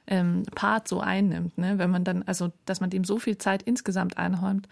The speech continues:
dass es möglich ist, dass man, dass man das partnerschaftlich gestaltet, dass man das noch sportlicher, limitmäßig dann vielleicht mit anderen Menschen gestaltet und so. Das, ähm, glaube ich, ähm, ist vielleicht bei mir ein,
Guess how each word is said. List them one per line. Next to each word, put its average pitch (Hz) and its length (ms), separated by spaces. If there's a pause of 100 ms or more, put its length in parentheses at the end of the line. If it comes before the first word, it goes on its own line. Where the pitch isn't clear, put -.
(240)
dass 185 140
es 175 140
möglich 196 400
ist, 190 300
dass 180 120
man, 170 220 (240)
dass 190 140
man 180 80
das 175 100
partnerschaftlich 214 720
gestaltet, 190 600
dass 180 100
man 175 120
das - 180 (340)
noch 185 220
sportlicher, 196 1040 (240)
limitmäßig 208 1120
dann 190 160
vielleicht 180 280
mit 180 160
anderen 220 320
Menschen 196 340
gestaltet 196 680
und 202 140
so. 226 260 (540)
Das, - 340
ähm, 185 480 (760)
glaube 190 460
ich, - 680
ähm, 180 600
ist 208 140
vielleicht 190 380
bei 190 120
mir 208 360
ein, 180 420